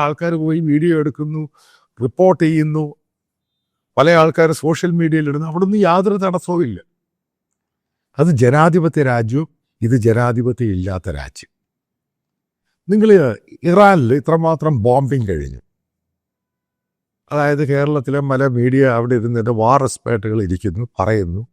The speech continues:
ഇതിനകത്ത് ഞാൻ മനസ്സിലാക്കിയിടത്തോളം ഈ വാർ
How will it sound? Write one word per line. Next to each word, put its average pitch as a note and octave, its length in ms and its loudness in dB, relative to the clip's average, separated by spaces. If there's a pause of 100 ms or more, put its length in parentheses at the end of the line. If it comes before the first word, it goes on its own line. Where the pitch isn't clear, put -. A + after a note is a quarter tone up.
(1300)
ഇതിനകത്ത് E3+ 400 2 (100)
ഞാൻ C#3+ 180 2 (120)
മനസ്സിലാക്കിയിടത്തോളം A#2 1040 -4 (1500)
ഈ C3+ 40 -2 (120)
വാർ E3 260 4